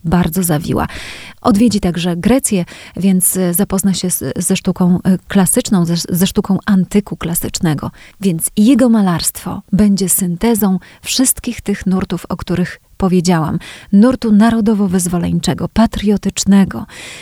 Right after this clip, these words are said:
nurtu symbolicznego, wynikającego z tych wszystkich właśnie inspiracji podróżami,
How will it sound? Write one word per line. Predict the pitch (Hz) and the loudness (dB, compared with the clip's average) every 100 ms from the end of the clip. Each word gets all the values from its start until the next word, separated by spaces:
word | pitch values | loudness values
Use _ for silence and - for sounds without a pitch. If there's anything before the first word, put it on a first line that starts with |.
| - | -6
nurtu | 185 190 208 220 - 196 196 - - | 2 4 4 2 0 0 0 -6 -8
symbolicznego, | - - 240 247 247 233 240 - 208 190 160 - - - - - | -2 4 6 6 4 0 -2 2 4 4 0 -6 -8 -14 -12 -4
wynikającego | 180 190 180 185 180 180 196 180 | 0 2 2 0 2 2 0 0
z | - | -2
tych | - | -6
wszystkich | - 170 - 180 180 | -4 -4 -2 -4 0
właśnie | 185 - 196 | 0 2 2
inspiracji | 226 220 - 208 196 185 - 170 170 - - | 4 4 4 2 2 -2 -4 -4 -6 -8 0
podróżami, | 196 190 180 175 180 - - | 0 2 0 2 0 -2 -6